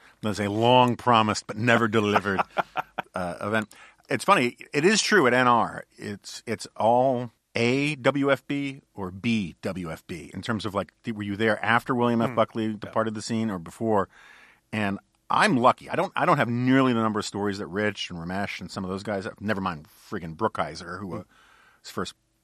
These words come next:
Speaker 1: piece for the magazine was when he was fourteen and it was a cover. But, uh, I had dinner at Buckley's house a few times. Um, I had a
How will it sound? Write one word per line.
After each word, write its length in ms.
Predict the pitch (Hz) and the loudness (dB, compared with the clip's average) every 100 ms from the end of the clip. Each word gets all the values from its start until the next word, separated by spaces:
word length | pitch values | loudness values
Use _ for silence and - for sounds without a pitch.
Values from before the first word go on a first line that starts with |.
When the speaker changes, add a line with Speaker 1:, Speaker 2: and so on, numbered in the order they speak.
| _ - | _ -8
Speaker 1:
piece 200 | 135 - | -6 -6
for 100 | 92 | -4
the 60 | |
magazine 440 | 101 110 101 95 90 | -2 0 -2 -6 -8
was 100 | 87 | -8
when 180 | 85 85 | -10 -12
he 120 | 95 | -14
was 140 | 82 | -16
fourteen 580 | - 107 110 - 117 101 | -10 -8 -6 -6 -4 -4
and 80 | 90 | -4
it 40 | |
was 100 | 71 | -10
a 40 | - | -8
cover. 400 | - 117 95 92 - - - _ _ - | -2 0 -2 -6 -16 -20 -20 _ _ -4
But, 200 | 113 107 | 2 2
uh, 220 | 98 95 - _ _ _ _ - | 2 -2 -8 _ _ _ _ -2
I 100 | 120 | -2
had 100 | 123 | 2
dinner 200 | 120 120 | 2 0
at 120 | 101 | 0
Buckley's 280 | 117 113 110 | -2 -2 -4
house 200 | 110 - | -4 -4
a 40 | |
few 100 | - | -12
times. 640 | 107 107 104 104 - - - _ | -6 -4 -4 -6 -10 -16 -20 _
Um, 540 | 101 90 85 82 78 - | -6 -6 -6 -8 -12 -12
I 40 | |
had 160 | - 90 | -10 -8
a 200 | 80 71 | -10 -16